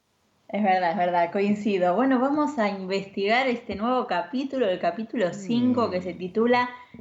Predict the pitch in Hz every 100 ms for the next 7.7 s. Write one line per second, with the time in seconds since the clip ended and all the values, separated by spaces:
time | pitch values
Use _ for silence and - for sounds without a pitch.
0 | - 185 190 202 220 269 294 311 254 190
1 | 180 190 226 277 302 330 330 - _ 170
2 | 208 226 214 175 - 233 240 202 175 180
3 | 202 202 202 202 175 190 190 208 185 170
4 | 165 165 170 185 196 - 175 - 185 -
5 | 165 170 165 180 185 196 - 175 175 -
6 | 170 151 165 165 156 - 180 175 175 175
7 | 170 156 160 147 147 143 -